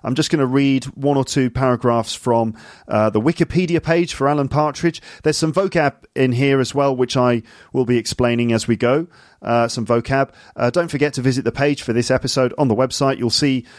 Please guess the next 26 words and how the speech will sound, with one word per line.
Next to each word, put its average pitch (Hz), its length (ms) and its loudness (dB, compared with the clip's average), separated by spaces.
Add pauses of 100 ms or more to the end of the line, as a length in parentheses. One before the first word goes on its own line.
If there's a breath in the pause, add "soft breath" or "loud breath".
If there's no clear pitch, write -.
(120)
an, 139 220 0
almost 196 360 0
a 165 60 2
complete 170 380 -2
transcript. 165 500 0
There's 135 180 0
tons 202 380 -2
of 147 80 0
stuff - 460 -2 (280 loud breath)
on 123 140 0
the 120 60 4
website 101 540 0 (220 soft breath)
for 110 120 0
this 92 160 -2
episode. 95 500 0 (440 loud breath)
So, 131 340 0 (260)
according 170 360 0
to 151 120 0
Wikipedia, 135 580 -2 (380 soft breath)
Alan 220 180 2
Partridge 165 640 0
is 143 160 2
an 143 80 2 (100)
incompetent 196 1000 0
and 127 200 -2
tactless - 800 -2